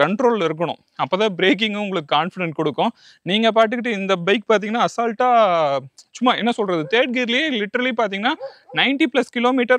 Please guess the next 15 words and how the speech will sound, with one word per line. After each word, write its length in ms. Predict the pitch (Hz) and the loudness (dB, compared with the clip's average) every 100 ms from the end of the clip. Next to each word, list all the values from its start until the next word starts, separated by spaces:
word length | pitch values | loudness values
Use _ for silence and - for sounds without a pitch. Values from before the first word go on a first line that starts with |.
| - | 2
per 140 | 202 190 | -2 0
hour-ங்கிற 360 | 196 220 214 208 - | 0 0 -2 -4 -4
ஸ்பீடை 160 | 214 | -4
வந்து 200 | 202 220 | -4 -4
ஈஸியாவே 400 | 214 240 233 233 | -2 -2 -2 -2
ரீச் 320 | 214 190 - | -2 -4 -4
பண்ணிருது. 320 | 185 160 135 139 - _ _ - | -4 -2 0 -2 -4 _ _ -2
அப்போ 200 | 539 185 | 2 4
வந்து 160 | 214 285 262 | 2 2 0
ஃபோர்த் 280 | 302 311 | 0 0
and 200 | 262 254 | 0 0
ஃபிஃப்த், 240 | 240 - 240 | -2 -4 -6
சிக்ஸ்த் 280 | 233 - 247 | -6 -6 -2
எல்லாம் 240 | 240 233 | 2 2
போகும்போது, 600 | 214 202 202 175 143 220 | 2 0 2 0 2 2